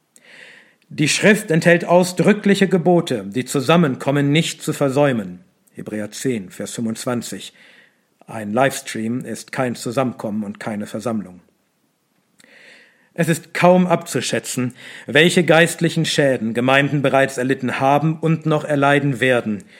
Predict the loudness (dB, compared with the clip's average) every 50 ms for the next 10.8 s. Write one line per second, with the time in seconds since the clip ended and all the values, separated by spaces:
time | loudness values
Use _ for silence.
0 | -20 -20 -20 -12 -8 -6 -2 -2 0 0 2 0 2 2 2 2 4 4 4 4
1 | 4 2 2 2 0 0 -2 0 2 2 4 4 2 2 2 2 2 2 2 0
2 | -2 -4 -8 -14 -20 -20 -12 _ -2 0 0 0 -2 -2 -2 0 2 2 2 0
3 | -2 -2 -2 0 0 0 0 -2 -4 -2 0 2 2 2 2 2 0 -2 -2 -4
4 | -2 -2 0 0 0 0 0 -2 -4 -8 -12 -18 -20 -20 -14 -6 0 2 4 4
5 | 4 4 4 4 4 4 2 2 2 2 2 2 4 4 4 4 4 2 2 2
6 | 0 -2 -2 -2 0 0 0 0 0 -2 -2 -2 -2 -4 -6 -6 -6 -4 -2 -2
7 | 0 0 -2 -4 -6 -8 -14 -20 -20 _ _ _ -4 -2 0 0 0 0 0 -2
8 | -4 -4 0 2 2 2 4 2 0 -4 -6 -6 -6 -6 -2 -2 0 0 0 -2
9 | -4 -4 -2 0 0 0 0 0 0 -2 -4 -6 -8 -8 -6 -6 -6 -6 -6 -8
10 | -10 -10 -8 -6 -6 -6 -6 -6 -10 -12 -14 -16 -16 -16 -18